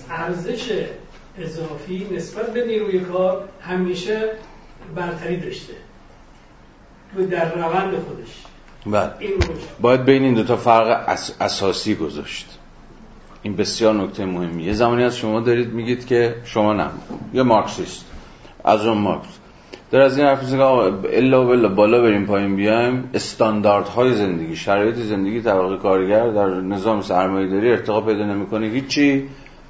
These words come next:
Speaker 2: آه، به دلیل استثمار طلبی ذاتی این سیستم هر روز وضع طبقهٔ کارگر بدتر می‌شه، یعنی هی استانداردهای زندگیشون میاد پایین‌تر، فقیرتر می‌شن، بدبخت‌تر می‌شن، مفلوک‌تر می‌شن. این گرایش رو مارکس از همون دست‌نوشته‌های هجده چهل و چهار داره تا خود کاپیتال.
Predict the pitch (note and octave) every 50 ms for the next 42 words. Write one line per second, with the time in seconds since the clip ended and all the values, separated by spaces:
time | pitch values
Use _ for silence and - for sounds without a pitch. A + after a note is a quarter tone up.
0 | - - - - A2+ A#2+ C3 C3+ B2+ A#2+ A2+ A2 A2 A2+ A2+ G#2+ A2 G#2+ G#2+ G2
1 | G2+ G#2 - - - - - - - - - - - - - - - - F#2+ -
2 | - - - A2+ - - - G2 G#2 G2+ G2 - G2+ F#2 G2 G2+ G2 F#2 A#2+ C3
3 | B2 G#2 F#2+ G#2 G2 F#2+ - - A2+ A2+ A2 G#2+ G#2 G#2+ G#2+ G2+ - - C3+ C#3
4 | C3 A2+ G#2+ G#2+ A2 C3 C#3+ C3 B2+ B2+ B2 B2 B2 A#2 B2 G#2 F#2+ G2 A2 A#2
5 | A2 A#2 A2 G2 F#2+ A2+ A#2 G#2+ G2 F2+ - - F#2+ E2+ D#2 C#2+ C#2 C#2+ E2 F2+
6 | F#2 F#2 F#2+ G2+ A2 A2+ G#2+ F2+ - - G2+ F#2+ F#2 F#2+ F#2 F2+ F#2 G#2+ G#2+ G2
7 | F#2+ F#2+ F#2 F2+ F#2+ G2+ F#2+ G#2+ G2+ F#2+ F#2 F#2 E2+ - - E2+ E2 E2 D#2+ -
8 | G2+ A2 A2 - - F2 E2 E2 E2+ D#2+ - G2+ G#2 A2+ A2+ G#2+ - - A2+ G2+
9 | F2+ E2+ D#2 D#2 F2 - - - F#2 G#2 A2+ A2 - - A2 G#2+ F#2 E2+ - -
10 | E2+ D#2+ D#2+ - F#2+ F2 D#2 D2+ D#2 D#2+ - - - - - - - - - -
11 | - - - - - - - - - - - - - - - - - - - -
12 | - - - - - - - - - - - - - - - C#3+ D3+ D3 C#3 B2
13 | B2 B2 A#2+ B2+ C#3+ C#3+ B2+ C#3+ C#3+ C3+ C3+ C3+ C#3+ C#3 - C3 A#2 A2 G#2 A2+
14 | A#2+ B2+ C3 C3 A2+ A2 G#2+ G#2+ G#2+ - A2 G#2 G#2 G2+ G#2 A#2+ C3 C3 B2+ A#2
15 | G#2+ G2 G2 G#2+ G2 - G#2+ G#2 G2+ G#2 G2 A2 B2+ B2+ A#2+ A2+ C3 C#3+ D3 D3+
16 | D3+ D3 - D3+ D3+ D3 C#3+ C#3+ C3+ B2+ B2+ - G#2+ F#2 F2 F2+ - - E2+ D2+